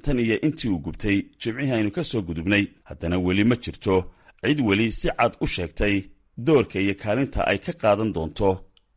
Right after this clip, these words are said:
dib u dhiska suuqan. Rajada ugu badan ee dadkii ka ganacsan jiray halkan ay qabaan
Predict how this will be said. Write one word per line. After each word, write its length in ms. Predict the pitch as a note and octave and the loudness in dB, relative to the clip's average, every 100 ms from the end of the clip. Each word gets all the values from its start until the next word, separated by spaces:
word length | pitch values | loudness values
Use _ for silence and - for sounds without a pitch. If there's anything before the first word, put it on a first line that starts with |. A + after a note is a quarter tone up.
| - | -8
dib 200 | A#2+ A2+ | -2 0
u 40 | G2 | 0
dhiska 280 | F#2 - | -2 -2
suuqan. 400 | E2 E2+ D#2 G#2 G2 - | -4 -6 -2 0 0 -2
Rajada 340 | - - G3+ C#3 | -2 0 4 4
ugu 160 | C3 C3+ | 4 2
badan 280 | A#2 A#2 | 2 4
ee 60 | A2+ | 2
dadkii 280 | G2+ G#2+ A2+ | 0 -4 -4
ka 120 | C#3 | -2
ganacsan 400 | A2+ G#2 F#2 B2+ | -2 -2 0 -2
jiray 240 | - G2+ | -2 -2
halkan 380 | G2 B2+ - F#2 E2 - _ _ - | -2 -4 -2 -2 -4 -8 _ _ 0
ay 140 | A2+ G#2 | 0 0
qabaan 400 | - A2 B2+ A2+ | 0 2 4 2